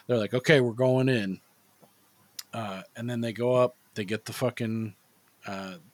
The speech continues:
they get the suspects, they bring 'em in. Uh, and then, so we get to our interrogation scene, which this is my, my favorite, bar none, my, probably my favorite scene of this flick. Um, what do you think of this scene?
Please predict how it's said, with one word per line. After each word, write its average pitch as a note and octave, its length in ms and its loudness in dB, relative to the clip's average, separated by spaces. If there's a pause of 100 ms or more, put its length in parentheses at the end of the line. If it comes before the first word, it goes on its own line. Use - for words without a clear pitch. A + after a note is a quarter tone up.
(560)
they A#2 100 -4
get A#2 180 -4
the G#2+ 80 -8
suspects, D#3+ 640 4
they B2 100 0
bring B2+ 260 -2
'em B2+ 120 -2
in. D3 440 0 (580)
Uh, A2 300 -2 (160)
and B2+ 180 -6
then, C3+ 260 -2
so C#3 180 2
we C3 160 4
get C3+ 180 4
to C#3+ 100 2
our C3+ 120 4
interrogation A#2 760 0
scene, F#2+ 380 -6
which - 480 0 (380)
this C#3 260 2
is A#2+ 480 -4
my, A#2 160 -6 (160)
my A#2 180 -4
favorite, A#2 540 -4 (760)
bar C3+ 260 4
none, B2 360 -4
my, A#2 140 -4 (140)
probably B2+ 180 0
my A#2+ 140 -2
favorite A#2 340 -2
scene A2+ 300 -2
of A2 100 -4
this A2+ 140 -2
flick. - 580 -6
Um, G2 400 -4 (760)
what D#3 140 6
do D#3+ 120 2
you D3+ 60 0
think C3+ 200 -2
of A#2+ 80 -6
this A#2 140 -2
scene? G2 340 -4